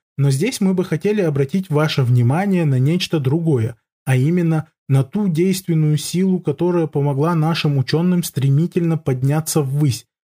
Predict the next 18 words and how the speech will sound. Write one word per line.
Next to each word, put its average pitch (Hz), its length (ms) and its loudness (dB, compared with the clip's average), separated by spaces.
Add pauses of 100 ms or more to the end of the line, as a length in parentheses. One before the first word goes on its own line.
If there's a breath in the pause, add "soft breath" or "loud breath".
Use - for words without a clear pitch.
самоотверженно 156 960 0
служить 135 420 0
делу 127 320 0
религии 151 640 0 (240 loud breath)
и 214 80 -2
распространять 135 800 0
знания. 117 540 0 (400)
Однажды 165 640 -2 (100)
имам 156 380 0
Абуль-Фаррадж 156 800 -2 (180)
ибн 151 220 0
Аль-Джаузи, 151 680 0 (180)
да 127 100 -2
помилует 180 520 0
его 156 260 0
Всевышний 147 540 -2
Аллах, 135 420 0
сказал: 151 480 -2